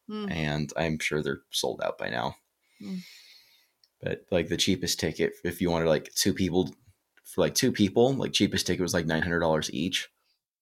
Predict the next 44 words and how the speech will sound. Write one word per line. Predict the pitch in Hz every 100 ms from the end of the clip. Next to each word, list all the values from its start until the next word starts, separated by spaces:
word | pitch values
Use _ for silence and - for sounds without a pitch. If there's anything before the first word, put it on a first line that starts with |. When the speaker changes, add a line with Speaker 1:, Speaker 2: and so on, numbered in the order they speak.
| _ _ 269
Speaker 1:
Mm. | 247 233 - -
I | 262
mean, | 277 277
if |
that's | 277 285 285
your | 269
vacation | 233 220 185 180 196
that | 170
you're | 165
doing | 165 160 165
that | 170 156
year. | 165 175 165 180 175 _ _ _ _ _ _ _ _
Speaker 2:
Yeah. | - 101 90 - _ _ _ _ _ _ _ -
I |
mean, | 147
it, | 139
it | 127 135 107 143
makes | 143 135
sense. | - 117 87 98
I |
just, | 92 90 -
I, | 104 98
I'm | 92
not | 92 -
prepared | 92 90 85
to | 87
spend | - 85 80 82 - _ -
eighteen | 92 90 87
hundred | 85 85
dollars | 80 82 82
just | - 78
on | 82
the | 82
basic | 73 - 73
tickets | - 71 78 -
for | 78
a | 76
teeny | 90 82 82
little | - 82 78
room | 80 78 80 - _ - - _ _ _ _
for | 90
the | 80
few | - 80
days | 80 78 76